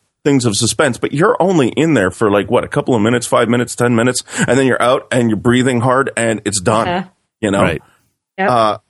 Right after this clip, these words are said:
Speaker 1: so the experience is very different.
Speaker 3: Yes.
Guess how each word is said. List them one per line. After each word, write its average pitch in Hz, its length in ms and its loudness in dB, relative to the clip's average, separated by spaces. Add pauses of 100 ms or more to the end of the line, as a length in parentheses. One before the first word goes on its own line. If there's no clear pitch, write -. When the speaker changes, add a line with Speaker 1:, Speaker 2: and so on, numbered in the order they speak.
Speaker 1:
so 139 440 0 (420)
the 160 80 2
experience 147 480 -2
is 90 180 -8
very 92 220 2
different. - 280 -8 (540)
Speaker 3:
Yes. 80 180 -4